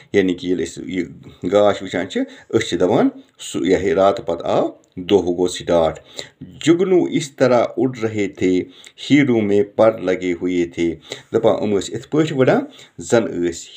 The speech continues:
ہیرٕ۔ ہیرٕ کَتھ چھِ وَنان؟ ہیرٕ گوٚو قۭمتی چیٖز، یعنی کہ یُس چمکوُن چیٖز چھِ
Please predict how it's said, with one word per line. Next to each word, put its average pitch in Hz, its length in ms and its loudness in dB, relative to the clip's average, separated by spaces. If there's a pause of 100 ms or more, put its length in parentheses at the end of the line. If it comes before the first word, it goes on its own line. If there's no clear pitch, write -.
(100)
ہیرٕ۔ 135 300 2 (220)
ہیرٕ 131 180 4
کَتھ 135 200 -4
چھِ 87 100 -8
وَنان؟ 80 180 -4 (120)
ہیرٕ 98 280 0
گوٚو 160 140 0 (420)
قۭمتی 143 480 2
چیٖز، 82 480 -8 (340)
یعنی 87 380 2
کہ 87 120 -8
یُس 95 180 -8
چمکوُن 107 580 0
چیٖز 90 400 -2
چھِ 160 100 2